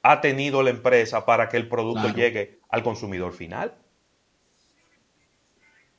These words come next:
Speaker 1: Entonces, las empresas,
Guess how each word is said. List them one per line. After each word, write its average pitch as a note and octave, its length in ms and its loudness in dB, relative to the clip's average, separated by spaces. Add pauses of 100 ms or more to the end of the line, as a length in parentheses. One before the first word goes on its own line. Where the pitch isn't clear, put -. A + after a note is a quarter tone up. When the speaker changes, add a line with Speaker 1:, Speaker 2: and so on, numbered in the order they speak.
(200)
Speaker 1:
Entonces, C3+ 720 0 (520)
las D#3 300 6
empresas, E3+ 960 4